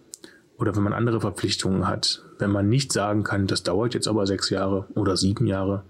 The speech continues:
sondern wenn man in drei Jahren fertig sein muss, ähm, dann ist es umso wichtiger, sich ganz klar zu machen, was man möchte, was man leisten kann und wie viel Zeit man dafür hat.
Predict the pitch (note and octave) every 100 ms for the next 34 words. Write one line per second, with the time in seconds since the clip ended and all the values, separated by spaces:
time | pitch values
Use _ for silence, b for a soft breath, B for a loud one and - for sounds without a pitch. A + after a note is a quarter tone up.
0 | B - A2+ G2 F#2+ F#2+ G#2 G2 G2 G2
1 | G#2 A2+ A#2 G#2 G#2 G2 F#2+ - B B
2 | B B B B - G2 F#2+ G2 A2 -
3 | - A#2+ B2 A2+ C#3 C3+ B2+ A#2+ C#3 B2+
4 | B2 A2+ A2+ C3+ E3 - - _ _ -
5 | A2+ A2 - A#2 C3+ - A2 B2 - A2
6 | A2 A2+ G#2+ A#2 D3 - _ _ _ -
7 | A2+ C#3 - C3+ B2 A#2+ B2 - A#2+ B2+
8 | C3+ - - - - A2 G2+ G2+ G#2+ -
9 | G#2+ - A#2+ C#3+ D#3+ E3 - A#2 A2+ -
10 | - - G#2 - F#2+ F2+ - G2+ G#2+ -